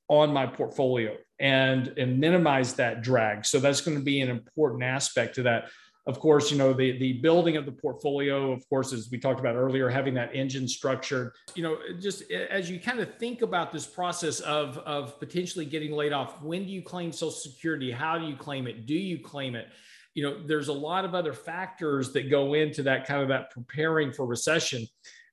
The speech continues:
that you need to be thinking about, and how you structure not only how you withdraw money out, but also how you protect the capital that you have that's invested in the financial markets. And that's where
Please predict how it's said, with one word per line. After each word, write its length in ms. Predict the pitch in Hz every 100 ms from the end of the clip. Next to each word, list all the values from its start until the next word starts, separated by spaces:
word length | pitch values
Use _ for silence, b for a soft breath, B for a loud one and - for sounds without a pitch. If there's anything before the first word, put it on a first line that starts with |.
| 139
that 460 | 139 135 131 -
you 140 | 139 135
need 240 | 147 160
to 40 | 139
be 240 | 135 -
thinking 360 | 170 170 160 131
about, 260 | 127 123
and 100 | 123
how 160 | 135 151
you 200 | 135 127
structure 600 | - 151 147 147 - 123
not 240 | 131 127 147
only 260 | 160 165
how 140 | 151 147
you 160 | 135
withdraw 360 | 123 117 147 135
money 320 | 127 117 131
out, 220 | 165 139
but 80 | 135
also 260 | 143 143 131
how 100 | 139
you 160 | 127
protect 460 | - 113 - 185 -
the 60 |
capital 480 | 135 151 135 131 127
that 220 | 117 110
you 80 | 123
have 320 | 139 143 135
that's 180 | 120 113
invested 580 | 120 110 135 135 - 120
in 200 | 123 139
the 80 | 139
financial 440 | 139 131 127 131
markets. 380 | 123 120 117 -
And 80 | 160
that's 180 | 196 -
where 280 | 175 139